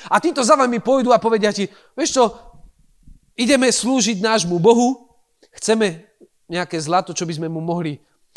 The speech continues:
dať, nejaké diamanty, perly, všetko, čo máš.“ A ty: „Áno, zober si to, bež, len bež.“ Boh robí úžasné veci.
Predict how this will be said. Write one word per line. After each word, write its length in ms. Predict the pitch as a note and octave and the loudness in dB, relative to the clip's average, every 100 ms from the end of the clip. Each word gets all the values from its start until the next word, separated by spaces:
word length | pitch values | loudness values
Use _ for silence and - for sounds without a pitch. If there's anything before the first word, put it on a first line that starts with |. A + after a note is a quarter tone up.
| - _ _ | -20 _ _
dať, 400 | - F3 F#3 - - _ | -4 -2 -2 -10 -20 _
nejaké 440 | D3 D3+ C#3 C#3 A2+ _ _ _ | -12 -10 -8 -8 -10 _ _ _
diamanty, 560 | C#3+ G3+ F#3+ F#3 E3+ F3+ | -2 0 2 0 -2 -2
perly, 400 | G#3 G#3+ G3 F#3+ | 0 0 0 -2
všetko, 320 | - - - | -2 0 0
čo 120 | C4 | 0
máš.“ 360 | G3+ C#3 - - _ - | 0 -2 -6 -14 _ -6
A 120 | - | -2
ty: 120 | C4 F#4 | 0 2
„Áno, 360 | E4+ E4 E4+ | 2 4 4
zober 240 | D4 E4+ E4 | 4 4 2
si 160 | - | 0
to, 80 | D#4+ | 0
bež, 400 | D#4 G#4 - - - G#3 C4 | 0 -2 -2 -8 -12 -10 -2
len 240 | D#4 C#4 | -2 -4
bež.“ 360 | D#4+ B3 - - _ _ _ _ _ _ _ _ _ _ _ _ - _ - | -8 -10 -12 -16 _ _ _ _ _ _ _ _ _ _ _ _ -20 _ -6
Boh 240 | E3 F4 | 2 2
robí 360 | A#3 D#4+ C4+ C4+ | 4 2 2 2
úžasné 520 | D4 D#4+ C4 A3+ G3+ | 0 0 0 -4 -6
veci. 320 | F3+ G3+ - | -6 -6 -8